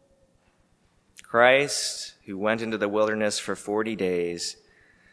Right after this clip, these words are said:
did what Israel could not do.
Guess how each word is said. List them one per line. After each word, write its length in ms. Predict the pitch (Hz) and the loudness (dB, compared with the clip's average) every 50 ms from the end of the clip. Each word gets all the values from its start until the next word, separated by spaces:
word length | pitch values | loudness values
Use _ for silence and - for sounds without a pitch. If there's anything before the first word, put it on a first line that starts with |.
| _ _ _ _ _ | _ _ _ _ _
did 300 | - 113 120 127 135 123 | 2 4 6 6 6 4
what 160 | 117 117 107 | 4 4 4
Israel 500 | 78 85 107 101 - 110 107 101 101 98 | 4 2 0 -2 -2 -2 0 2 0 0
could 300 | 92 - - - 117 101 | 0 -4 -6 -6 -6 -4
not 340 | 98 101 92 92 90 - - | -2 -2 0 0 -2 -2 -6
do. 440 | - 98 101 98 87 - 69 - | -8 -8 -8 -6 -8 -8 -12 -16